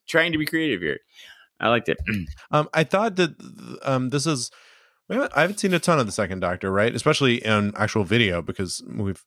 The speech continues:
Speaker 2: seen some of the animated and stuff like that. And again, he, he's very childish, and he also, he just gets so flustered so easily. He's very, he's a really interesting, <laughs> he's very different than the other doctors.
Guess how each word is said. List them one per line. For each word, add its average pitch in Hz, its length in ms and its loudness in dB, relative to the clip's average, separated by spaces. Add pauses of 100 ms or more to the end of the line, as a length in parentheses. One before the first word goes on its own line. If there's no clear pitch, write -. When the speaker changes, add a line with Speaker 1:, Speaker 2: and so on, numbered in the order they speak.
Speaker 2:
seen 104 280 0
some 107 180 2
of 101 60 2
the 95 60 0
animated 95 480 2
and 85 220 0
stuff 87 140 -6
like 87 120 0
that. 92 180 4 (720)
And 127 420 2 (240)
again, 202 340 2
he, 156 460 0
he's 131 220 -2
very 233 200 0
childish, 131 800 2 (280)
and 131 100 0
he 143 60 4
also, 185 280 2
he 143 220 -4
just 190 300 -2
gets 285 180 -2
so 277 140 4
flustered 123 760 0
so 104 220 2
easily. 90 480 0
He's 101 360 -2 (360)
very, 185 580 4
he's 143 380 0
a 151 40 2
really 202 280 2
interesting, - 640 -2
<laughs> - 80 -12
he's 165 100 -2
very 175 280 2
different 135 420 0
than 127 160 -2
the 123 80 2
other 127 200 0
doctors. 107 580 -2